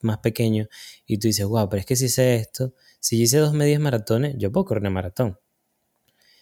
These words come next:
Y entonces eso se ve bien en mi, en mi, en mi, eh, digamos, no, no en mi físico, pero, eh,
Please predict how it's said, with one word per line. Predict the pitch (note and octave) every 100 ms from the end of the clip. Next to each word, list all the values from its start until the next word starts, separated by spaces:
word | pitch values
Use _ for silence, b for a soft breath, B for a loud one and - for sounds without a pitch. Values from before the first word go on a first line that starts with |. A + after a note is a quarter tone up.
| b _
Y | A#2+ A2
entonces | G#2 G#2+ B2 A#2+
eso | C#3+
se | C3+
ve | A#2
bien | A2+ A#2+ C3
en | C3+
mi, | A#2+ A2
en | G#2 G#2
mi, | G2 G2 G2
en | G2+ G2
mi, | G2 G2 F#2+ F#2 F#2+ -
eh, | G#2 F#2+
digamos, | G2 G2+ A2+ A2+
no, | A2+ A2
no | G#2
en | G#2+
mi | A#2
físico, | B2 - A#2+ A#2
pero, | A2 G2+ F#2 B B B B -
eh, | G#2 G2 G2+ G#2+